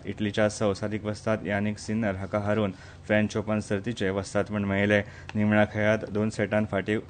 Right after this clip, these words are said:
पडल्या उपरांत अल्काराजचो संघर्ष जारी आशिल्लो, पूण अल्काराजान ह्या खेळात चार आठ स, स आठ सात, स आठ चार, सात आठ स, सात आठ स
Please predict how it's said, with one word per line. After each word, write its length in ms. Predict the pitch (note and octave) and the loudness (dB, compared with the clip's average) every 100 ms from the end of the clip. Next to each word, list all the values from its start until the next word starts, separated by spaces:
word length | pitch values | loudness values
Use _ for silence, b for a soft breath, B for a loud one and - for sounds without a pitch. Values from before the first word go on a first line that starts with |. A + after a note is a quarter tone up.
| - - | -16 -6
पडल्या 300 | G#2+ G#2 G#2+ | 0 4 4
उपरांत 320 | A2 A2 A2+ F2+ B B | 4 2 0 -2 B B
अल्काराजचो 480 | - G#2 A2 A2+ A2+ | -2 4 4 4 2
संघर्ष 480 | A2 A#2 A2 G#2+ - | -2 -4 0 0 0
जारी 320 | G#2 G2+ G2 | 2 4 4
आशिल्लो, 420 | G2 - G#2 G#2 G2 B B - | 2 2 2 2 2 B B -2
पूण 120 | G#2+ | 0
अल्काराजान 520 | G2+ F#2 G#2+ G#2+ A2+ | 2 4 4 4 2
ह्या 160 | G#2+ A2 | 2 2
खेळात 300 | A#2 A#2 A2+ - | 2 2 0 -2
चार 160 | A#2+ A2 | 2 4
आठ 140 | A2 | 4
स, 180 | A2 - A2+ A#2+ - | 2 -2 -2 -2 -6
स 160 | - | -2
आठ 240 | A2 A2 A2 | 2 4 2
सात, 340 | A2 - G#2+ E2 B B | -2 2 2 2 B B
स 120 | - | -4
आठ 240 | A2+ A2 A2 | 4 6 4
चार, 360 | - A#2 A2 - | 2 2 2 0
सात 280 | - A2 G2+ | -2 0 2
आठ 100 | A2+ | 0
स, 180 | G#2+ - A2+ F#2+ B B B - | -2 0 0 -2 B B B -4
सात 180 | A#2 G#2+ | 0 2
आठ 140 | A2 A2 | 2 0
स 140 | - | 0